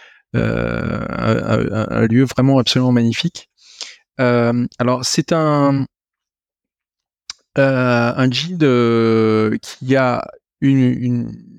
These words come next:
donc déjà qui est bio et qui a une particularité, c'est d'être vraiment sur, euh, une expression t-,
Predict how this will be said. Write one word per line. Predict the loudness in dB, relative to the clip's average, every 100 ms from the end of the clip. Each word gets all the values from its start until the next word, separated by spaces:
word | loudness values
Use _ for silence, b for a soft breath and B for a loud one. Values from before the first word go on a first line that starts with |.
| -20 -20 -20 -16
donc | -6 -2 2
déjà | 2 0
qui | 0
est | -2
bio | 2 2 0 -4 B B B B B -4
et | -2
qui | 0
a |
une | 0
particularité, | 0 -2 -4 0 2 0 0 0 0
c'est | -2 -2
d'être | -2 0 0
vraiment | 0 2 2 2 2
sur, | 0 -2 -2 -2 -4 -8
euh, | -2 -2 0
une | 0
expression | -2 -2 -2 0 -2
t-, | -4